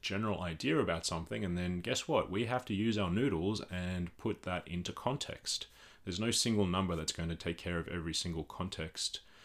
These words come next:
situation for a human being, which happens to be a, a, an extremely complex product of environment and genes and biology. So with that said, let's move on to the glycemic index, because it is a little bit more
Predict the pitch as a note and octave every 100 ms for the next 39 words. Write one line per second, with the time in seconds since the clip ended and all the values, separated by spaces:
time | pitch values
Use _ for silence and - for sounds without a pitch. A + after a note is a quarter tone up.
0 | - - - E2+ D2+ F2 G2+ - E2 G#2
1 | - - - - - E2 D#2+ D#2+ E2 -
2 | _ - - G2+ F2 D#2 F2+ D2+ D#2+ F2+
3 | E2 - - - E2 D#2+ E2+ E2 D#2+ D#2+
4 | E2+ E2 D#2+ D#2 - F2+ - - E2+ -
5 | - - G#2 F2 - E2+ - D#2 - -
6 | - - - - F2+ E2 - - D#2+ D#2
7 | E2 D#2+ E2 D#2+ D#2 D#2+ E2+ D#2 D#2+ D#2
8 | D2+ - - D#2+ D2 D#2 G#2+ A#2 - -
9 | - - - - - - - - - -
10 | - - - - G#2 D#2+ F#2+ G2+ F2+ F#2
11 | E2+ G#2 - A#2+ G2 - F2+ F2+ - -
12 | - - - F#2 F2 D#2+ F2+ E2+ E2 -
13 | F#2 F2 F#2 E2 - - E2+ F#2+ G2 G#2
14 | C3+ B2 G2 F#2+ G#2+ F#2 F#2 - F2 E2+
15 | E2+